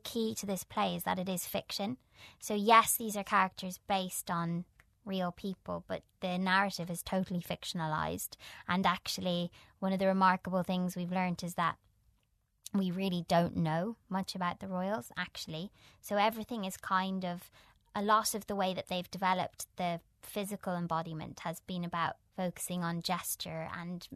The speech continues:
modes of behaviour, which is a fascinating exercise. And then, but that's kind of just the shell, and everything else they have to fill in, which gives some autonomy, I think, and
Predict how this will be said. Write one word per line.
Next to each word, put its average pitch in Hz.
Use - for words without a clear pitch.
modes 170
of 175
behaviour, 180
which 190
is 175
a 165
fascinating 170
exercise. 160
And 185
then, 180
but -
that's -
kind 196
of 185
just -
the 185
shell, 170
and 185
everything 185
else 185
they 180
have -
to -
fill 175
in, 165
which -
gives 233
some 196
autonomy, 175
I 160
think, 160
and 160